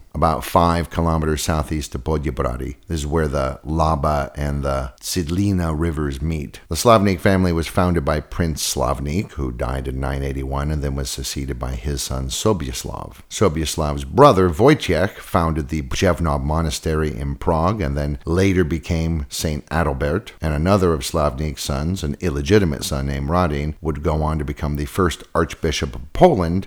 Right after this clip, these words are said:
and later canonized as Saint Gaudentius. So, Bohemia. Various problems with the neighbors continue. The German kings are especially problematic. Henry the second of Bavaria tries to take the throne from Otto in Bavaria,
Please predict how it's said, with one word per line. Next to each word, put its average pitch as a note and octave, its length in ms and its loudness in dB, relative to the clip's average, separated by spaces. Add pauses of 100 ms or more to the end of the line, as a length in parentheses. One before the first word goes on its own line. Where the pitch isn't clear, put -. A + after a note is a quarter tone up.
(140)
and E2 140 0
later E2+ 240 2
canonized D2 760 -2
as D2 140 -2
Saint D2 460 -2
Gaudentius. - 960 0 (260)
So, A2+ 280 4 (340)
Bohemia. A2+ 540 6 (100)
Various A#2 380 8
problems G2 380 6
with F2 80 0
the E2+ 60 0
neighbors E2 280 0
continue. A#2 640 2 (120)
The D2+ 80 -4
German F#2+ 360 4
kings F2 320 2
are D2+ 100 0
especially D#2+ 520 0
problematic. D#2+ 760 0
Henry G#2+ 280 4
the E2 100 -2
second F#2 360 2
of D2 100 -2
Bavaria F#2+ 400 2
tries E2 320 -2
to - 80 -8
take E2 260 -4
the D#2 80 -8
throne C#2+ 300 -4
from C#2+ 180 -4
Otto F2+ 460 4
in C#2 180 -6
Bavaria, F2 580 0